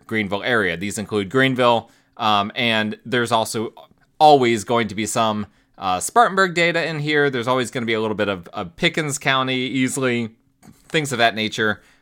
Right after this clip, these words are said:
Uh, just because it is Greenville, uh, Greater Greenville, doesn't mean it's only Greenville. So just keep that in mind. Um, we're just going to start right at the top here with new listings data. This, out of everything,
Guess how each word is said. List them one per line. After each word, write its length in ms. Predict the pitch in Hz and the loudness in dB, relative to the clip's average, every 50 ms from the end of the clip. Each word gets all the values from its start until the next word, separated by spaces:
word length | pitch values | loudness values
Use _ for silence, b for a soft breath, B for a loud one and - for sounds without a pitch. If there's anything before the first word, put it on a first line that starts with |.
| b b | b b
Uh, 220 | - 113 107 113 | -4 -2 -2 -2
just 320 | - 123 - 185 185 - - | -4 -2 -2 -2 0 0 -2
because 480 | 196 - 165 165 160 160 151 135 - 143 - | -6 -4 -2 -2 0 0 0 -2 -6 -4 -2
it 160 | 147 135 131 | 0 0 2
is 380 | 127 127 127 120 113 - - - _ _ _ _ _ _ _ _ _ _ _ _ _ _ | 0 0 -2 -2 -4 -8 -10 -14 _ _ _ _ _ _ _ _ _ _ _ _ _ _
Greenville, 1160 | - - 139 139 143 143 139 123 110 107 - _ 110 90 90 120 113 107 104 98 101 104 - _ _ _ _ _ _ _ | -6 -2 0 2 2 2 0 -2 -4 -6 -10 _ -10 -2 2 2 4 4 2 0 0 -4 -6 _ _ _ _ _ _ _
uh, 240 | - 113 107 110 - | -2 0 0 0 0
Greater 340 | 117 113 147 165 175 165 120 | 0 4 4 6 6 6 4
Greenville, 320 | 90 120 117 110 107 110 | 2 0 -2 0 0 0
doesn't 240 | 123 123 120 139 135 | 0 -2 -2 -2 -4
mean 140 | 135 120 120 | -6 -4 -4
it's 160 | 113 - - _ 139 | -4 -6 -6 _ -4
only 240 | 123 123 117 107 87 | -2 -2 -2 -4 -2
Greenville. 340 | 104 104 95 87 82 80 | -2 -2 -4 -4 -6 -8
So 140 | 82 - 113 | -6 -6 -4
just 220 | 110 143 165 - - | -2 -2 -2 -2 -2
keep 160 | 165 156 151 | -2 2 2
that 120 | 135 117 | 2 2
in 80 | 107 98 | 2 2
mind. 300 | 95 87 80 69 - b b b b b b b b b b | 0 0 0 -2 -8 b b b b b b b b b b
Um, 480 | - 117 110 107 104 104 107 110 - _ _ _ _ _ _ _ _ - - 120 | 2 4 6 6 6 4 2 -2 -8 _ _ _ _ _ _ _ _ -16 -4 2
we're 180 | 131 170 214 | 4 4 4
just 180 | 220 277 254 - | 4 2 -2 0
going 200 | 254 233 220 175 | 0 0 0 0
to 100 | 151 139 | -2 -4
start 300 | - - 156 143 135 - | 0 2 2 2 2 0
right 500 | 117 104 104 127 135 139 147 - - - _ _ _ _ _ - | -4 0 6 8 8 8 8 6 0 -8 _ _ _ _ _ 0
at 180 | 135 131 - | 0 2 0
the 60 | - - | -2 -4
top 320 | - 127 113 113 - - | -2 0 0 0 0 -2
here 340 | 110 98 98 98 95 95 b b b b _ | -2 -2 -2 -2 -2 -4 b b b b _
with 340 | 104 110 117 113 110 - - _ _ _ _ | -2 0 0 0 0 -4 -10 _ _ _ _
new 180 | 117 123 139 131 | -2 0 2 2
listings 380 | 135 127 123 - 127 110 104 - | 2 0 0 -2 -4 -6 -4 0
data. 280 | - 110 107 101 98 | 0 2 2 2 0
This, 360 | 90 87 135 175 240 240 - - - | -2 2 4 4 4 4 2 0 2
out 160 | - 135 135 127 | 4 4 4 6
of 80 | 113 | 6
everything, 680 | 131 139 165 196 170 - - 120 110 104 101 98 101 | 4 4 4 4 0 0 0 0 0 0 -2 -4 -8